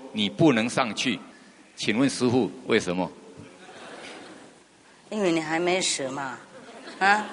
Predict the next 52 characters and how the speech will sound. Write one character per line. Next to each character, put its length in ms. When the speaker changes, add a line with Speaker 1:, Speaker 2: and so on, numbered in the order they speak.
Speaker 2:
时 160
间 180
还 60
没 160
到。 340
<laughs> 100
以 160
后 240
啊， 220
有 140
更 180
好 140
的， 160
幼 180
福 180
算 200
什 80
么？ 200
那 140
是， 240
是 160
给 200
那 120
些 200
比 120
较 120
不 100
修 180
行 240
的 80
人 240
的。 680
<laughs> 220
我 80
们 120
修 160
行 220
人 220
是 280
上 320
云 200
的， 180
上 320
莲 180
化 200
的， 200
根 140
本 140
不 80
用 180
幼 160
福。 180